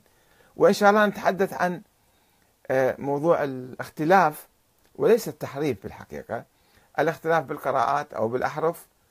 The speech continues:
في كتب أهل السنة، وعندي كتاب موجود في مكتبتي هنا حول هالموضوع قديما وحديثا،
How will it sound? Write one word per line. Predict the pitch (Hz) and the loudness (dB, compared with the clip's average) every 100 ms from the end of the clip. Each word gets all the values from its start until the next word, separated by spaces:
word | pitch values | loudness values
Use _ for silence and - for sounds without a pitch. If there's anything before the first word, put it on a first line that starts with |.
| _ _ - | _ _ -8
في | 170 196 196 | -2 2 2
كتب | - - 190 156 | 0 -4 -2 -2
أهل | 120 101 | -2 -4
السنة، | - 104 101 113 | -6 -6 -6 -6
وعندي | 117 139 185 151 | -4 -4 -4 -8
كتاب | 139 135 123 101 | -10 -2 -2 -2
موجود | 104 104 101 | -6 -8 -12
في | 101 | -12
مكتبتي | 87 - 101 101 | -12 -12 -12 -10
هنا | 123 147 - _ _ _ | -8 -8 -10 _ _ _
حول | - 113 | -6 -4
هالموضوع | 101 107 110 135 123 | -4 -6 -6 -6 -6
قديما | 131 131 156 127 | -6 -6 -6 -6
وحديثا، | 107 - 95 87 80 | -8 -10 -10 -12 -16